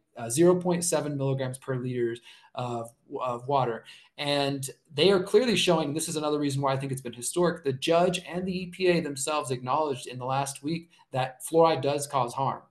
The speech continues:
They, that was the first time, I think, on record that they're actually acknowledging that. But now the debate becomes at what level. And kinda like what you were saying,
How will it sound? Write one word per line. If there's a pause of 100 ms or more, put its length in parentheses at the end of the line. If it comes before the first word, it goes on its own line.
(240)
They,
that
was
the
first
time,
I
think,
on
record
that
they're
actually
acknowledging
that.
But
now
the
debate
becomes (180)
at
what
level. (220)
And
kinda
like
what
you
were
saying,